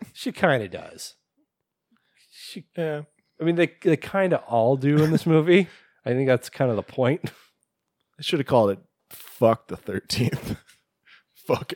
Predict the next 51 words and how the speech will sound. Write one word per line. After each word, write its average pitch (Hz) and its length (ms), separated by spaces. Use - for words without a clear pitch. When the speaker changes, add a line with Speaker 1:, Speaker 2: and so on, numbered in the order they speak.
Speaker 1:
fucking 110 560
on 117 260
the 104 100
thirteenth. 98 460
Speaker 2:
I 127 60
mean, 135 160
sure, 117 300
they 101 100
could 110 220
have - 80
called 92 180
it - 120
that. 98 240
<laughs> - 760
That 120 140
would 110 120
have 107 80
given 113 200
away 113 180
the 101 120
surprise. 131 540
<laughs> - 880
Um, 190 400
so - 160
she 214 200
runs 160 220
back 143 200
to 120 60
the 117 80
cabin, 110 320
grab 101 180
a 95 40
knife, 95 360
and 95 100
in 104 120
that 104 160
time, 98 300
Jason 87 580
comes. 92 340
Oh, 98 140
by 90 180
the 87 80
way, 92 140
the 90 60
killer's 90 360
Jason, 117 500
'cause 92 200
we - 120
haven't 92 260
seen 117 260
him 104 280